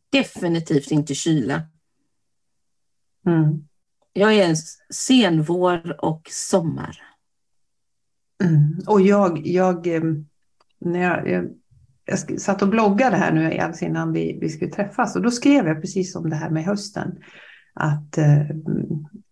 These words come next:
Speaker 2: att jag, jag tycker att det här liksom är bästa tiden på året. Men sen fick jag ändra mig, för,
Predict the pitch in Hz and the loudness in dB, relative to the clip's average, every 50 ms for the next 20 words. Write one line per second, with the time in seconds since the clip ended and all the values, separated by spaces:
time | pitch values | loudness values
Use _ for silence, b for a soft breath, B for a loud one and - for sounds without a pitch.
0 | _ _ _ _ _ - - - - - 180 165 165 - - - _ _ _ _ | _ _ _ _ _ -6 -6 -4 0 2 2 2 2 -2 -4 -8 _ _ _ _
1 | _ _ _ _ _ _ _ _ - - 165 147 - 190 190 156 151 147 147 - | _ _ _ _ _ _ _ _ -4 -2 -2 0 0 0 2 2 2 2 2 2
2 | 151 151 156 156 156 151 - - - 156 151 147 - - - 165 147 - - - | 0 -2 0 -2 -4 -6 -6 -6 -4 -4 -4 -4 -4 -4 -4 -4 -4 -4 -8 -8
3 | - - 151 - - - - - - 147 - - - - - - - - - - | -6 -6 -4 -4 -6 -4 -4 -4 -4 -4 -4 -4 -4 -6 -6 -6 -10 -12 -10 -8
4 | - - - 190 202 202 269 277 311 285 190 190 - 220 220 208 208 190 185 190 | -6 -2 0 0 0 2 4 4 4 4 4 2 -2 0 2 2 4 4 4 2
5 | 240 285 269 185 160 165 - - 175 175 | 2 2 0 0 -2 -4 -4 -6 -6 -6